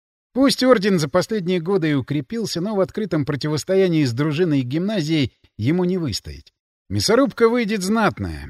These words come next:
Да только, как ни крути, колдуны в боевом плане превосходят чародеев. А шансы вооружённых автоматическим оружием вояк смотрятся предпочтительнее увешанных амулетами боевиков братства.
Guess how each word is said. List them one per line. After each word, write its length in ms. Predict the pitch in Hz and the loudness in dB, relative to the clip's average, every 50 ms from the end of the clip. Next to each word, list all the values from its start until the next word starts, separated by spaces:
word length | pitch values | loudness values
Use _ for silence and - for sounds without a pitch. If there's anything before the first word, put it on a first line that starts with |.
| 62 64 - | -16 -18 -10
Да 140 | 85 104 | -8 -8
только, 340 | 107 - 220 226 180 - 190 | 0 2 2 0 2 0 -2
как 220 | - - 196 - - | 2 2 0 2 2
ни 80 | 175 | -2
крути, 420 | 156 - 165 180 180 - - 240 180 | -2 0 0 -2 0 0 -2 -4 -4
колдуны 460 | - - 143 135 139 175 208 226 196 | -2 -4 -4 0 0 0 0 0 -2
в 60 | 139 | -2
боевом 400 | 127 151 160 170 185 185 151 123 | -2 -2 0 2 2 2 2 0
плане 360 | _ - 202 220 208 170 151 | _ -2 -2 0 2 0 0
превосходят 720 | 113 - 160 175 185 208 190 - - 208 180 135 117 98 | 0 0 0 0 0 0 -2 -2 -2 -2 -2 -2 -2 -4
чародеев. 640 | - - 139 135 143 151 135 131 101 78 71 - _ _ _ _ _ _ _ _ _ _ _ | -4 -4 -2 -2 -2 -4 -4 -6 -8 -8 -10 -18 _ _ _ _ _ _ _ _ _ _ _
А 100 | - 101 | -6 -4
шансы 440 | 98 - 214 254 262 202 - - 196 | 0 4 4 4 4 4 2 2 2
вооружённых 680 | 175 170 180 190 190 208 190 175 226 226 208 185 151 - | 4 4 4 4 4 4 2 2 2 2 2 0 0 -2
автоматическим 800 | 165 143 - 175 170 175 - - 208 156 - - - 160 156 160 | -4 -4 -4 -4 -4 -4 -4 -6 -6 -6 -8 -8 -4 -2 0 0
оружием 500 | 170 196 196 170 147 156 151 143 131 123 | 2 2 0 0 0 2 2 2 2 2
вояк 420 | 139 156 175 208 233 220 - - _ - _ _ _ _ | 0 0 2 2 0 0 -2 -6 _ -20 _ _ _ _
смотрятся 580 | _ - - 175 226 208 202 202 185 - - 185 | _ -4 -2 -2 0 2 2 0 2 2 0 0
предпочтительнее 1040 | - - 208 196 _ - 214 196 - - _ - 139 113 - 113 104 104 104 104 | 0 0 -2 -2 _ -2 -2 -2 -2 -4 _ -4 -6 -4 -2 -2 -2 -2 -2 -2
увешанных 540 | 107 107 127 175 185 - - 143 139 127 - | -2 -2 0 0 0 2 2 0 0 0 0
амулетами 560 | 131 127 135 147 180 220 202 - 180 165 156 | 0 0 2 2 2 0 0 0 0 0 0
боевиков 600 | 135 117 123 135 139 143 156 156 _ - 131 113 | 0 0 0 0 2 0 0 -2 _ -4 -4 -4
братства. 540 | 98 110 131 131 110 85 - - - 69 - | -4 -4 -4 -4 -4 -4 -6 -14 -18 -18 -20